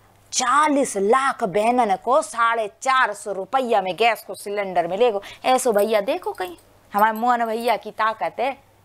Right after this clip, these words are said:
जो तो कर लो, हैं? और प्रदेश में भैया, ए भैया, पता तुम्हें मोहन भैया ने एक बात और कह दी आज तो पते की, जे हर साल खाली अबे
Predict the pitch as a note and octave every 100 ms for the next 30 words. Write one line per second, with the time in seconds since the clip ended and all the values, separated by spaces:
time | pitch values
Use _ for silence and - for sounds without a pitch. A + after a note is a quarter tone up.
0 | _ _ G3+ A3 A3 G#3 G#3 F#3+ F#3 -
1 | D3 - _ _ _ _ _ _ - F3+
2 | F#3+ F#3 E3+ D3+ E3 - G#3 A#3+ A#3+ A#3
3 | G#3+ G#3 G3 F#3+ E3 F3 E3+ E3 - -
4 | D4 D#4 C#4+ D4 D#4 D#4+ D#4 B3+ F4+ F4
5 | C4 B3 A#3 B3+ B3 A#3 A#3+ B3 A3 G3
6 | B3+ B3+ F#3 E3 D3+ F3+ A#3 - A3 F3+
7 | E3 D#3+ D3+ D#3+ - E3 F#3 D#3 - -
8 | _ _ _ - - - - - A3 G3+
9 | G3 A3+ - B3 B3+ B3 A3+ G#3+ B3 B3
10 | - - G#3+ G#3 A3 F#3+